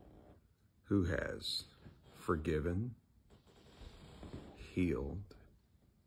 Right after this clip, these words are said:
redeemed, crowned, and satisfied me. Today,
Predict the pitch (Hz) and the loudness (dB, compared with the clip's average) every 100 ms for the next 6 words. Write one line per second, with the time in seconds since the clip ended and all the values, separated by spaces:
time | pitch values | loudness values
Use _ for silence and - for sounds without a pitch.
0 | - - - - - 87 85 78 98 98 | -20 -20 -20 -20 -2 0 2 4 6 6
1 | 95 101 101 107 104 - - - - - | 6 4 2 -2 -6 -10 -18 -18 -18 -18
2 | - - - - - - - - - - | -18 -18 -20 -20 -20 -20 -20 -20 -14 -12
3 | - - 92 80 78 73 73 71 67 - | -2 4 6 6 4 2 0 -2 -4 -4
4 | 76 80 - 80 65 69 - - 50 - | -4 -2 -2 0 -2 -2 -4 -4 -6 -6
5 | - - - 90 - - - - - _ | -10 -14 -12 -14 -16 -20 -20 -20 -20 _
6 | - - - - - _ _ - _ - | -20 -20 -20 -20 -20 _ _ -20 _ -20
7 | - _ - - - 92 87 120 110 71 | -20 _ -20 -20 -4 2 8 8 8 4
8 | 69 - | -6 -10